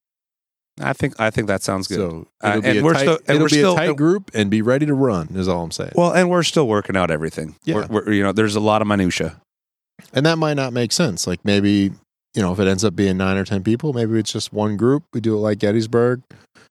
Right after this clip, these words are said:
Speaker 2: one nice old group ride. You know, we've
Speaker 1: If
Speaker 2: got,
Speaker 1: everyone wants to stay together.
Speaker 2: we've got blockers and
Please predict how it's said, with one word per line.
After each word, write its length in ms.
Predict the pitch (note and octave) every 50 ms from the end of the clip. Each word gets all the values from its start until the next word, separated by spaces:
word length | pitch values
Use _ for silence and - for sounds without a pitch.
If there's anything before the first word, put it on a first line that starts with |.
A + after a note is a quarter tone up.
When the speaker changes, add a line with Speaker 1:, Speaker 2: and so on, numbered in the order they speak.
| _ _ _
Speaker 2:
one 160 | G#2 G2+ G2+
nice 260 | G2 G2 G2 - -
old 140 | A2 G2+ G2
group 200 | A2 A#2 A2 -
ride. 440 | A#2 A2+ A2 A2+ A#2 A#2 A#2 A#2 A2 - - - - - _ _ _ _ _ -
You 140 | - G2+ G#2
know, 140 | F#2+ F2 F2
we've 100 | F2+ F2
Speaker 1:
If 20 | B2
Speaker 2:
got, 120 | F#2+ G#2+
Speaker 1:
everyone 260 | B2 A2+ A#2 A2 G#2+ A2
wants 220 | A#2 A#2 - -
to 60 | A2 -
stay 180 | - A#2 A2+
together. 320 | G2+ G2+ G2+ A2+ A#2+ C3+ C3+
Speaker 2:
we've 80 | C3+
got 180 | G#2+ G2+ G2 E2+
blockers 640 | G2+ F#2+ G2+ G#2 G#2 - B2 A#2+ B2 A#2+ A2 A2 G2+
and 280 | F#2+ F#2 F2 E2+ F2